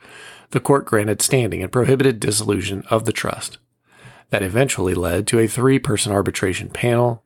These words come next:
that decided for Pacific Coast Energy.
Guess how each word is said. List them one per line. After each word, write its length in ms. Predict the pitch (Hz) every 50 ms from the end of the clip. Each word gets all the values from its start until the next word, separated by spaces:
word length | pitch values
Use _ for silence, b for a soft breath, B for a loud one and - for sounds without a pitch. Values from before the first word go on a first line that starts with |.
| _
that 120 | - - -
decided 540 | - - - - 107 107 107 107 104 101 -
for 260 | - - 110 110 107
Pacific 420 | - - - - 120 117 113 -
Coast 340 | - - 101 98 104 - - -
Energy. 420 | - 92 85 - - - 104 -